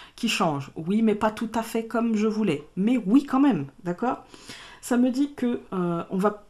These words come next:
avec cette carte, on, on peut se sentir un peu vulnérable,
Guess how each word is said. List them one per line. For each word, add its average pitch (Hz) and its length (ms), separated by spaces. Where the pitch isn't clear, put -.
avec 196 220
cette 220 120
carte, 277 220
on, 202 220
on 190 100
peut 294 100
se 302 140
sentir 226 380
un 214 80
peu 214 120
vulnérable, 190 720